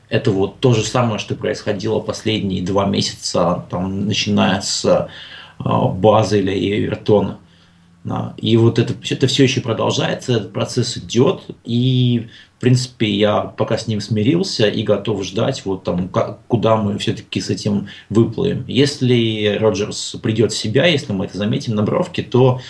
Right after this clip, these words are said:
а, слава тебе, яйца, и, э, и мы можем тогда думать дальше о чем-то. Если нет, тогда мы потеряем тренера и будем, а, будем, а, тогда уже от этого плясать.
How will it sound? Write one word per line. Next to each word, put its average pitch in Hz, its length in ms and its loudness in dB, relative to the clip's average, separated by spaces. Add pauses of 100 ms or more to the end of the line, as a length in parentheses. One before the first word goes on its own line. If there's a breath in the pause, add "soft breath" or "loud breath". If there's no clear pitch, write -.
(340 loud breath)
а, 98 460 2 (560)
слава 110 340 2
тебе, 95 260 -8
яйца, 143 380 2
и, 104 560 -2 (420 loud breath)
э, 92 280 -2
и 107 300 -2
мы 104 640 2
можем 104 360 2
тогда 92 300 0
думать 95 320 0
дальше 104 320 0
о - 20 -8
чем-то. 92 320 -4
Если 107 340 2
нет, 156 260 2
тогда 104 320 2
мы 98 300 2
потеряем 95 540 0
тренера 120 460 2
и 95 160 -2
будем, 98 500 -2
а, 92 240 -4 (1000 loud breath)
будем, 104 460 2
а, 90 160 2
тогда 90 340 4
уже 90 200 -2
от 95 80 -4
этого 95 220 -2
плясать. - 460 -4